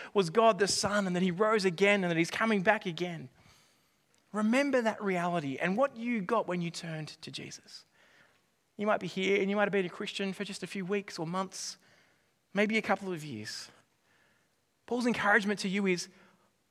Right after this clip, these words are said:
keep holding on. Keep holding on to that reality of what Jesus has done, offering you life forever. Don't wander from him.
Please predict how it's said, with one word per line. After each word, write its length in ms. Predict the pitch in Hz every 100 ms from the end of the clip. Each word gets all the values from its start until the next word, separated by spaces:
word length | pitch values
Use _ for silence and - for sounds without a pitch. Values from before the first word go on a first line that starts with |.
| _ _ -
keep 320 | 220 214 - _
holding 440 | - 180 180 175
on. 220 | 143 131 110 - _ _ _ _ _ _ _ _ _
Keep 200 | - 247
holding 440 | - 220 226 220 190
on 320 | 190 202 180
to 100 | 185
that 160 | 175
reality 480 | 165 160 165 170 160
of 100 | 143
what 160 | 156 -
Jesus 300 | 196 190 170
has 180 | 175 143
done, 220 | 147 147 - -
offering 380 | 196 202 202 180
you 220 | 175 170
life 380 | 202 190 175 - -
forever. 800 | - 180 - - 196 196 143 127 - - _ _ _ _ _ _ _ _ -
Don't 240 | 220 208
wander 380 | 185 226 240 156
from 200 | - 156
him. 320 | 175 180 120